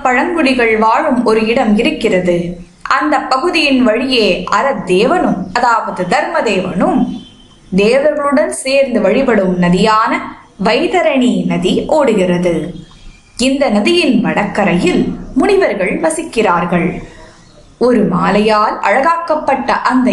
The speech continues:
இடம் அறச்சடங்குகள் செய்ய தகுதியான இடமாக இருந்ததால் மறுபிறப்பாளர், அதாவது அந்தன வகையை சார்ந்தவர்கள் அந்த இடத்திற்கு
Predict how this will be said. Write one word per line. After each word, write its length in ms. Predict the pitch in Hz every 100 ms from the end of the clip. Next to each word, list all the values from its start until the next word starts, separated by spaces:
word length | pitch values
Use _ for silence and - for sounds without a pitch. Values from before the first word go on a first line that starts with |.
| -
இடம் 320 | 185 294 - - -
அறச்சடங்குகள் 920 | - 262 359 - 233 214 240 220 208 185
செய்ய 400 | 185 185 185 302
தகுதியான 600 | 233 214 262 302 247 208 202
இடமாக 540 | 185 190 185 180 180
இருந்ததால் 760 | 180 180 180 175 175 185 156 - - - - - - - - - - - - -
மறுபிறப்பாளர், 1000 | 185 294 330 302 302 247 220 185 170 170 -
அதாவது 480 | 208 214 190 180 160 -
அந்தன 400 | 240 294 330 359 202
வகையை 360 | 185 214 240 202
சார்ந்தவர்கள் 680 | - 190 185 185 180 180 185 220
அந்த 240 | 262 254
இடத்திற்கு 600 | - 208 247 226 196 -